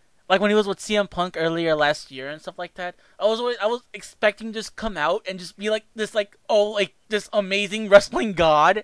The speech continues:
at, like, his, at his old age. Well, like, it doesn't surprise me. Like, it, like, I'm, I'm, like, I'm gonna be, like, literally, like, "Okay, surprise me,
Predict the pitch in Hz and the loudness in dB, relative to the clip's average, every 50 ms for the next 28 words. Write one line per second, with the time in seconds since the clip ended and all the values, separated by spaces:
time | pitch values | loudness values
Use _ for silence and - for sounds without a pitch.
0 | - - 180 220 214 190 180 170 190 185 _ 180 170 175 - _ - 180 175 170 | -4 -2 -2 0 0 0 -2 -2 -6 -6 _ 0 0 0 -2 _ -10 -10 -10 -8
1 | 160 160 170 180 175 147 139 131 147 175 190 190 208 214 196 - - - - _ | -8 -6 -4 -4 -6 -6 -8 -6 -6 -6 -6 -6 -8 -10 -12 -14 -14 -14 -18 _
2 | _ _ - - _ _ _ _ _ _ _ _ _ _ _ _ _ _ _ _ | _ _ -20 -20 _ _ _ _ _ _ _ _ _ _ _ _ _ _ _ _
3 | _ _ _ _ _ _ _ _ _ _ - 175 - _ _ _ _ _ _ _ | _ _ _ _ _ _ _ _ _ _ -20 -20 -20 _ _ _ _ _ _ _
4 | _ _ _ _ _ _ _ _ _ _ _ _ _ _ - 226 247 240 254 247 | _ _ _ _ _ _ _ _ _ _ _ _ _ _ -10 -10 -8 -8 -10 -10
5 | 254 240 220 247 240 233 285 294 240 302 240 - 220 220 226 247 240 202 220 226 | -12 -14 -4 -2 0 0 0 -2 -6 -8 -4 -4 -2 -2 -4 -6 -10 -10 -8 -10
6 | 220 220 - 233 240 233 233 226 233 233 277 233 202 214 214 214 233 240 262 - | -10 -10 -12 -10 -8 -8 -6 -6 -6 -6 -2 2 2 2 4 2 -2 -2 -8 -14
7 | _ _ _ 202 226 220 214 240 294 285 285 262 240 233 220 214 220 233 240 233 | _ _ _ -4 0 0 0 2 0 0 -2 -2 -2 -2 -4 -2 -2 -2 0 2
8 | 220 214 208 - 185 185 - 208 170 127 - - - 190 - - 208 208 190 185 | 2 2 2 2 -2 -4 -4 -6 -6 -8 -8 -10 -12 -12 -2 4 4 4 4 4
9 | 156 151 143 147 156 | 0 -8 -12 -12 -12